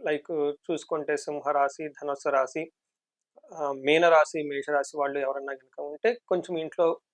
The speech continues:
ప్రాబ్లమ్స్ ఎక్కువ ఉండే అవకాశం ఎక్కువ ఉంటుంది. ఇది గమనించుకొని ఆ రాశిలో వాళ్ళు ఉన్న, ఉన్న రాశి ఉన్న వాళ్ళు కూడాను చక్కగా ఒకటికి రెండు సార్లు పూజలు చేపించుకుంటే చాలా చక్కగా ఉంటుంది. ఇంతే కాకుండా ఈ టైంలో నాకు ఎక్కువగా ఫోన్ కాల్స్, అకాడమిక్ పర్ఫార్మెన్స్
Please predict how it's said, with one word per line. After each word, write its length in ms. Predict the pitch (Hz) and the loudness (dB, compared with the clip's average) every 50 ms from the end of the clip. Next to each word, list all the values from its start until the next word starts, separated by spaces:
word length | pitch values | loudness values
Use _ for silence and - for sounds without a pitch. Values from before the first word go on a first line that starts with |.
| _ - | _ 6
ప్రాబ్లమ్స్ 440 | 151 151 165 165 175 180 180 - - | 8 8 8 8 4 0 -2 -4 -8
ఎక్కువ 220 | 151 _ - 165 | -8 _ -4 -4
ఉండే 140 | 160 147 147 | -2 0 0
అవకాశం 400 | 143 143 - 143 139 - - 151 | 0 0 -2 -4 -6 -6 -8 -12
ఎక్కువ 220 | 143 - - 165 | -10 -8 -6 -6
ఉంటుంది. 220 | 156 147 - 175 170 | -6 -6 -8 -8 -8
ఇది 120 | 151 147 | -8 -8
గమనించుకొని 580 | 156 151 151 156 160 160 151 - - 160 160 - - _ _ _ _ _ _ _ _ _ _ _ _ _ _ | -6 -6 -6 -4 -4 -6 -6 -6 -4 -4 -4 -4 -6 _ _ _ _ _ _ _ _ _ _ _ _ _ _
ఆ 220 | - 175 170 175 175 | 8 10 12 12 12
రాశిలో 400 | 170 165 170 165 - 233 202 185 | 12 12 10 8 4 0 2 6
వాళ్ళు 340 | 175 170 170 165 156 156 156 | 8 8 8 8 6 4 0
ఉన్న, 140 | 156 151 151 151 160 - 170 | -2 -2 -2 -4 -2 -2 -2
ఉన్న 280 | 156 151 151 151 156 160 156 | -2 -2 -2 -2 0 0 4
రాశి 280 | 147 143 147 147 - 156 | 6 6 4 4 2 -6
ఉన్న 140 | 143 143 147 | -4 0 2
వాళ్ళు 180 | 147 143 143 | 2 2 2
కూడాను 360 | - - 147 143 147 147 165 180 | 0 -4 -2 -2 -2 -2 -4 -6
చక్కగా 380 | 175 - 147 - - 165 160 151 | -8 -8 -8 -4 -2 0 2 2
ఒకటికి 360 | 143 143 143 - - 156 151 | 2 0 -2 -4 -4 -4 -4
రెండు 160 | 151 147 135 | -4 -6 -4
సార్లు 260 | - 147 139 131 135 | -4 -6 -6 -6 -8
పూజలు 340 | - - 156 151 156 156 147 | -8 -8 -6 -4 -4 -4 -4
చేపించుకుంటే 480 | 143 143 135 135 - - - 143 139 165 | -4 -6 -6 -8 -14 -14 -12 -12 -12 -10
చాలా 280 | 165 - 151 139 143 | -4 -2 0 0 0
చక్కగా 400 | 139 143 - _ - 139 131 131 127 | 0 -4 -6 _ -8 -4 -4 -2 -4
ఉంటుంది. 360 | 120 120 - - 139 131 131 _ _ _ _ _ _ _ _ _ _ _ _ _ _ _ - | -4 -6 -10 -14 -18 -18 -18 _ _ _ _ _ _ _ _ _ _ _ _ _ _ _ -6
ఇంతే 280 | 185 202 220 214 220 214 | -4 -2 2 4 4 6
కాకుండా 440 | 202 196 175 - - 175 170 170 175 - - | 8 6 6 6 4 2 4 4 4 4 4
ఈ 80 | 214 196 208 202 | 0 -2 -2 0
టైంలో 340 | - 190 180 180 185 180 180 | 0 0 0 0 2 0 0
నాకు 220 | 170 165 156 - 156 | 0 -2 -2 -4 -6
ఎక్కువగా 380 | 143 _ - 160 160 165 160 156 | -6 _ -6 -4 0 2 2 2
ఫోన్ 340 | 156 - - 151 151 156 | 0 0 -2 -2 -2 -2
కాల్స్, 360 | 160 - 151 147 143 143 - 160 151 | -2 0 2 2 0 0 0 0 0
అకాడమిక్ 480 | 143 135 - 156 147 147 151 147 143 _ | 0 2 2 2 2 2 2 -2 -2 _
పర్ఫార్మెన్స్ 880 | - 147 139 139 - 147 143 143 143 139 139 139 131 135 - - - | -2 -2 0 0 -2 -2 -2 -2 -4 -4 -6 -6 -8 -10 -12 -8 -4